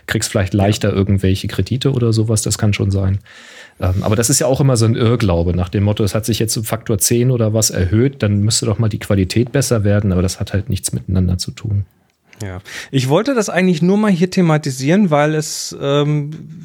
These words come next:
Speaker 2: schon auch ein bisschen das Gefühl widerspiegelt,
Speaker 1: Ja.
Speaker 2: was wir ja schon hier geäußert haben.
Speaker 1: Wenn wir drüber
Speaker 2: Ähm,
Speaker 1: ranten, es zielt das eigentlich genau in diese Richtung.
Speaker 2: <clears throat>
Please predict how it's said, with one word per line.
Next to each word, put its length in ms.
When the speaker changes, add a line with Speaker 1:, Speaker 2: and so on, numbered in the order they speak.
Speaker 2:
schon 260
auch 140
ein 80
bisschen 340
das 160
Gefühl 380
widerspiegelt, 640
Speaker 1:
Ja. 60
Speaker 2:
was 220
wir 220
ja 140
schon 260
hier 140
geäußert 520
haben. 380
Speaker 1:
Wenn 160
wir 120
drüber 320
Speaker 2:
Ähm, 40
Speaker 1:
ranten, 600
es 200
zielt 240
das 100
eigentlich 220
genau 260
in 80
diese 280
Richtung. 440
Speaker 2:
<clears throat> 0